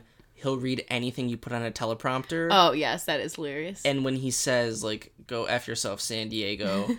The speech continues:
Speaker 2: <laughs>
Speaker 1: and it's, like, the aftermath where, like, he doesn't even realize what he do-, he did because it's so ingrained in his subconscious where he's just like, "Oh, great show tonight." And everyone in the studio is just, their jaw is dropped. I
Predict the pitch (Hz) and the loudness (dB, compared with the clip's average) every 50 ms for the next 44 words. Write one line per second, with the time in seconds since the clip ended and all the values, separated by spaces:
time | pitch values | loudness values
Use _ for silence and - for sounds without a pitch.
0 | - - - - - - _ - 151 147 147 - 147 143 - 151 143 - - - | -4 -10 -20 -20 -20 -8 _ 0 0 0 2 0 -2 0 0 0 0 0 0 2
1 | 110 117 120 - 143 135 135 135 139 135 123 117 - - 139 143 143 147 143 127 | 2 2 2 0 0 -2 -2 0 0 -2 -2 0 2 2 2 4 4 2 2 2
2 | 117 120 117 117 123 123 131 127 120 - 120 110 - - - 113 101 98 - - | 0 2 2 2 2 2 -2 -4 -6 -6 -8 -8 -8 -6 -4 -2 -2 -2 -4 -8
3 | - 131 123 117 139 127 110 - 120 117 117 117 135 131 127 120 - 139 123 123 | -12 -10 -4 -4 -4 -4 -4 -2 -2 0 0 0 -2 -4 -6 -4 -4 -2 -2 -2
4 | 113 - - - - 127 117 123 - 120 123 117 110 - 113 107 110 107 117 120 | 0 0 0 2 2 2 2 0 0 -2 -4 -4 -6 -6 -4 -2 -2 -2 -2 -2
5 | 120 120 - - 127 123 123 120 110 - - 113 110 - - 117 92 85 - - | -4 -4 -4 -4 -4 -2 -2 -2 -2 -2 -2 -4 -6 -6 -6 -6 -4 -4 -4 -4
6 | 131 117 123 - - 123 117 113 - 127 120 117 123 117 - - 120 120 - 202 | -2 -2 -2 -2 -2 -4 -4 -2 -2 -4 -2 -2 -2 -2 -2 -2 -2 0 0 -2
7 | 180 - - - 135 139 - - 160 160 147 131 123 113 - - - _ - 131 | -2 -2 -4 -4 -4 -2 0 0 0 2 2 2 2 0 0 -4 -8 _ -4 -4
8 | 123 - 127 127 135 135 135 127 110 - - 123 120 123 123 123 127 - - - | 0 0 0 0 2 0 -2 -2 -4 -4 -4 -2 -2 -2 -2 -2 -4 -6 -8 -10
9 | - - - - - - - 131 131 107 165 131 127 113 110 101 - - 123 117 | -14 -20 -20 -20 -16 -4 -2 -2 -2 -2 -2 0 2 2 2 2 0 -2 -4 -4
10 | 107 - - 110 113 107 107 104 120 - - - - - - - - - - - | -6 -6 -6 -4 -2 0 0 0 0 -2 -4 -12 -18 -20 -20 -20 -20 -20 -2 2
11 | - 135 131 123 | 2 4 4 2